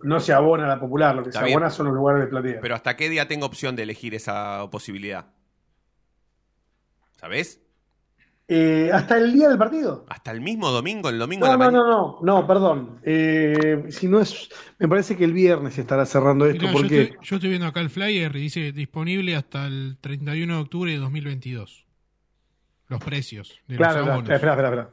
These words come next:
Speaker 1: Lo que pasa es que ya perdés el partido. Se, la, la idea de esto,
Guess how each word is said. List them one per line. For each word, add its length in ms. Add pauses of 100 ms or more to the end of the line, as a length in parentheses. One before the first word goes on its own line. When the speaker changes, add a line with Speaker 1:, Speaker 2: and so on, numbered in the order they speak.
Speaker 1:
Lo 100
que 80
pasa 180
es 60
que 100
ya 160
perdés 240
el 80
partido. 440 (380)
Se, 440
la, 280
la 180
idea 240
de 160
esto, 540